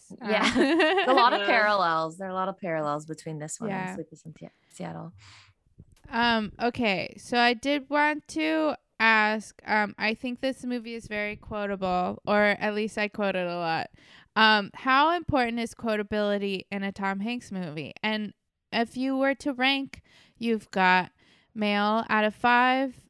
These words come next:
Speaker 2: quotability points. <laughs> How many quotability points do you give it?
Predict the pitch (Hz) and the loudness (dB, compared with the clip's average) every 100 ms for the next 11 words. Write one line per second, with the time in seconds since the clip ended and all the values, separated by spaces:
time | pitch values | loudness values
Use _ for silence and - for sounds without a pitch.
0 | _ _ _ - 247 240 240 233 214 196 | _ _ _ 2 2 4 2 2 0 -2
1 | 240 208 202 277 262 262 269 294 - 269 | 2 4 4 2 2 2 2 0 0 -2
2 | 220 208 208 208 226 233 214 208 214 214 | -2 -8 -8 -6 -4 -4 -4 -4 -6 -4
3 | 196 190 - | -4 -4 -6